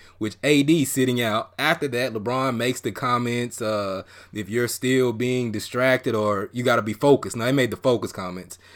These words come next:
Said that, um, this time of the year, you have to focus, you have to win, you gotta put all distractions aside. Kinda taking a shot at the young players, you know. Then they come turn around last night and they lose to the Memphis Grizzlies, who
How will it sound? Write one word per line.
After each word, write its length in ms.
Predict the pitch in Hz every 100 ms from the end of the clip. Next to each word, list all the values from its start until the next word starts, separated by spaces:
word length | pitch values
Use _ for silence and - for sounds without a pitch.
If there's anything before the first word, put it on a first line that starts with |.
| - -
Said 240 | 120 120
that, 300 | 117 117 123
um, 420 | 113 113 107 101 107
this 160 | 135
time 320 | - 131 127
of 60 | 120
the 40 | 113
year, 200 | 123 123
you 140 | 110
have 200 | 117 127
to 80 | 110
focus, 500 | - 131 123 127 113
you 100 | 120
have 120 | 117
to 80 | 107
win, 340 | 117 123 120
you 60 | 117
gotta 160 | 113
put 160 | 104 123
all 160 | 120 117
distractions 640 | 104 117 117 117 117 107
aside. 480 | - 107 95 90 - _ _ - _ _ _ _ _ -
Kinda 300 | 165 156 135
taking 300 | 220 208 151
a 60 |
shot 260 | 123 156 123
at 80 | 117
the 80 | 113
young 320 | 123 110 98
players, 480 | 110 98 92 92 98
you 100 | 101
know. 220 | 95 - - - - _ -
Then 520 | 139 165 170 175 -
they 120 | 113 117
come 220 | 147 139
turn 180 | 147 143
around 340 | 139 147 147
last 240 | 135 143 143
night 180 | 139
and 80 | 147
they 60 | 147
lose 280 | 143 147 147
to 80 |
the 80 | 139
Memphis 360 | 127 143 143 120
Grizzlies, 440 | 135 151 127 127
who 340 | 135 127 131